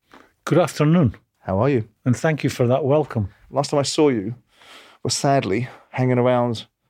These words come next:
Speaker 2: an airport in Glasgow looking for anybody that would take a picture with you. But it was sad to watch
Speaker 1: Yeah.
Speaker 2: this need for
Speaker 1: Yeah.
Speaker 2: people to see you.
Speaker 1: Can I just, um, expand on that? Um,
Speaker 2: Tell me. Only if it's interesting.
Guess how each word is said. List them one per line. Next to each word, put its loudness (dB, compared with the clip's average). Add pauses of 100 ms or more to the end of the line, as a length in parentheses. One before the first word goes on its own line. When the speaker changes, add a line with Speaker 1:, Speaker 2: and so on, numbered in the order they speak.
Speaker 2:
an -2
airport 0
in -2
Glasgow -2 (680)
looking 0
for -2
anybody -2 (760)
that -2
would -4
take -2
a -12
picture -2
with -6
you. -6 (240)
But -4
it 2
was 0
sad 0
to -6
watch -2
Speaker 1:
Yeah. -8
Speaker 2:
this -4
need 0 (540)
for -4
Speaker 1:
Yeah. 0
Speaker 2:
people -4
to -16
see -2
you. -4 (280)
Speaker 1:
Can 0
I 0
just, -6
um, 0 (500)
expand -2
on -2
that? -10 (100)
Um, 0
Speaker 2:
Tell 0
me. -2 (1000)
Only 2
if 0
it's 0
interesting. -2